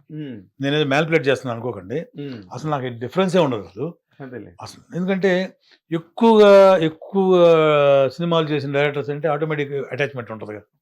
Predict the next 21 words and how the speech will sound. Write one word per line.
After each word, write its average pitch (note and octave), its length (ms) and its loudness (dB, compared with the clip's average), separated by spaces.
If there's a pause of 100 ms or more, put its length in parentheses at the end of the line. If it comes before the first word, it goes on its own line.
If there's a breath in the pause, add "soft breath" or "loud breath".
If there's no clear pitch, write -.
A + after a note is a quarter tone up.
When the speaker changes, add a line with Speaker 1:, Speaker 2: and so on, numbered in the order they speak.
Speaker 1:
హండ్రెడ్ C3 300 -18
పర్సెంట్. G#2+ 340 -20
Speaker 2:
ఇప్పుడు A#2+ 140 -12
అనిల్ A#2+ 220 -6
రావుపూడి A2 280 -4
గారు G2+ 140 -10
కావచ్చు, G#2 320 -8
Speaker 1:
అసోసియేషన్ G3 680 -6
ఉంటుంది. C#3+ 120 -12
Speaker 2:
త్రివిక్రమ్ D#3 320 -2
గారు B2 120 2
కావచ్చు, A2 480 -4
Speaker 1:
మ్మ్. A2 200 -10 (580)
Speaker 2:
ఓకే, G#2+ 200 -10
వంశీ B2+ 300 -8
గారు A#2+ 140 -4
కావచ్చు, G#2+ 420 -12
వినయ్ G#2+ 380 -10
గారు A2+ 140 -4
కావచ్చు, G2+ 580 -14 (500)
ఆ, A2+ 100 -16